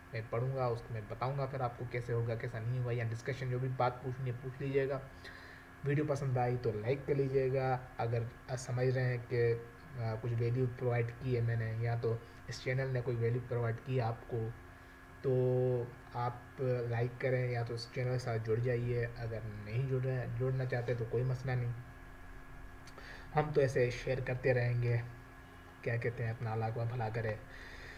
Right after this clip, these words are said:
कि strategies, अभी हम, मैं जो करता हूँ, लोग जो करते हैं,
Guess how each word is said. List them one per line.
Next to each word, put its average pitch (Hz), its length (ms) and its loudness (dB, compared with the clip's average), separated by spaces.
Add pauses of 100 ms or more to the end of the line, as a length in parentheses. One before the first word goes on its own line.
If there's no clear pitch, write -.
(440)
कि 135 320 10 (160)
strategies, 127 680 4 (1000)
अभी 123 260 2 (560)
हम, 143 160 2
मैं 143 240 4
जो 143 120 6
करता 135 280 0
हूँ, 131 260 2
लोग 120 200 6
जो 123 140 2
करते 120 260 -2
हैं, 117 360 0